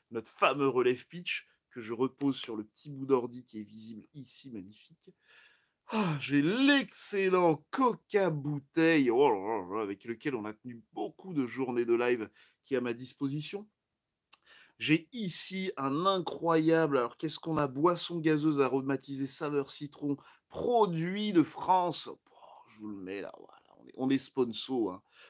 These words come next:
Donc on a du Made in U S A, on a du Made in France. Euh, voilà, une petite citronade gazeuse, une limonade citron.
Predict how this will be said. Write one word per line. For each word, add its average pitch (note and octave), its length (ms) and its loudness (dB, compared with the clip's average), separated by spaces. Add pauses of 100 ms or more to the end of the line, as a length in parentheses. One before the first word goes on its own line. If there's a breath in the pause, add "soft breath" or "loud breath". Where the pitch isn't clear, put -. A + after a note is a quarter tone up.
(140 soft breath)
Donc B2+ 180 -4
on C#3 100 2
a C3+ 100 8
du C3 360 4
Made D3+ 280 4
in D#3+ 180 -2
U D3+ 180 6
S C#3 200 0
A, D3 240 6
on C3 60 0
a A#2+ 100 2
du A#2 140 -6
Made C#3+ 260 0
in C#3 140 -4
France. C3 500 -6 (480 soft breath)
Euh, G#2 640 0
voilà, F#2+ 240 -8
une C3+ 100 -6
petite - 180 -12
citronade C#3+ 680 0
gazeuse, A#2+ 500 2
une A2+ 180 -4
limonade C3 720 -2
citron. A#2+ 600 -10